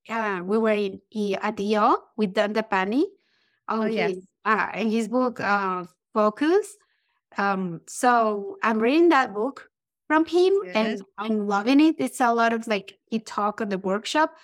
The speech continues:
Speaker 1: but I
Speaker 2: Yeah.
Speaker 1: think, uh, in general, my favorite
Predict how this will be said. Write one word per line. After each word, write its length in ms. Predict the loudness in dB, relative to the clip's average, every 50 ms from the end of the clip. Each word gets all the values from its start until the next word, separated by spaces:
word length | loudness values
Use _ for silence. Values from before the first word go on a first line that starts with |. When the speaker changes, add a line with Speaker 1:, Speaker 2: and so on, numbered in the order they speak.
| _ _ _ _ _ _
Speaker 1:
but 80 | 0 2
I 60 | 2
Speaker 2:
Yeah. 80 | 2 2
Speaker 1:
think, 300 | 2 0 0 0 -2 -4 _ _ _ _ _
uh, 320 | 0 0 2 2 0 -2 -4 _ _
in 340 | 0 2 2 2 2 0 -6 _ _ _ _ _ _ _ _ -8
general, 600 | 0 2 2 4 4 4 4 4 4 2 2 2
my 200 | 0 0 0 0
favorite 440 | -2 -2 -2 -2 -2 -2 -2 -4